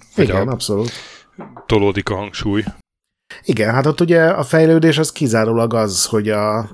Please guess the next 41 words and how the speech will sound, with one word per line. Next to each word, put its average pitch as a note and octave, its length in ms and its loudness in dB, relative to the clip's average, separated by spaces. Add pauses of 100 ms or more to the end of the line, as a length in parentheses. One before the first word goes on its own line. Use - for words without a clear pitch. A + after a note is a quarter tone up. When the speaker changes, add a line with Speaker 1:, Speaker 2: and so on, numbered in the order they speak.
(140)
Speaker 2:
játékos G#2+ 560 -4
egyre G#2+ 220 -2
ügyesebb D3 420 2
lesz, D3 200 2
meg B2+ 160 0
ugye B2 200 4
kapsz - 320 -2
új G#2 120 0
tárgyakat, F#2+ 600 -2
ami G#2+ 400 0 (1000)
igazából A2 760 -2 (100)
elsősorban A#2 680 0
arra G#2 200 -2
jó, G#2 180 -2
hogy G#2 140 -2
a G2+ 80 0
fejtörőket F#2+ 720 0
meg G2 180 -2
a, G2 300 -2 (240)
az F#2+ 180 -4
ilyen G2 200 -2
dungeonöket F#2+ 600 -4
megold. F2+ 560 -6 (560)
A A#2 80 -10
Crystalis E3 640 0
viszont D#3 640 -4 (400)
tudna-, D3 580 0
tudnánk C3 380 2
olyan A#2+ 200 0
screenshotot A#2 480 -2
lopni, A#2+ 240 -2
amiben A#2 260 0
nagyon-nagyon A2 680 2
úgy G#2 120 0
néz G2+ 200 0
neki, A2 220 0
mint A2 200 -2
az G#2 80 -2
Zelda, C#3+ 440 0
de C#3+ 160 4
azért C#3 520 2